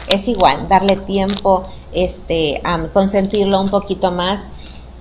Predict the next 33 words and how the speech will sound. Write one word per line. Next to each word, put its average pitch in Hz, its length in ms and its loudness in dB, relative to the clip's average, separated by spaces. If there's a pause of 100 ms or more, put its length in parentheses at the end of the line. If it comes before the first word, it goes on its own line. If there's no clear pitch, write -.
Y 196 100 4
aunque 185 260 2
no 196 140 2
lo 208 180 2
crean, 208 320 8
pues 247 140 4
se - 80 2
acostumbran. 160 600 0 (180)
Se 208 160 8
acostumbran, 208 840 2
este, 165 560 -2
obviamente, 185 640 2
¿verdad? 156 420 0
A, 151 540 -2
a 151 140 -4
ya 175 240 2
no 185 200 -2
estar 175 400 -2
con 165 140 0
ese 156 240 -4
compañero, 143 720 0 (280)
¿sí? - 380 -6
Pero, 208 320 4 (320)
¿qué 233 140 6
necesitamos? 254 800 0 (140)
Tiempo. 165 420 2
Necesitamos 196 720 -2
un 220 80 0
poquito 226 360 -2
más 180 260 0
de 185 100 2
tiempo. 151 500 -4 (400)
Ah, 202 800 4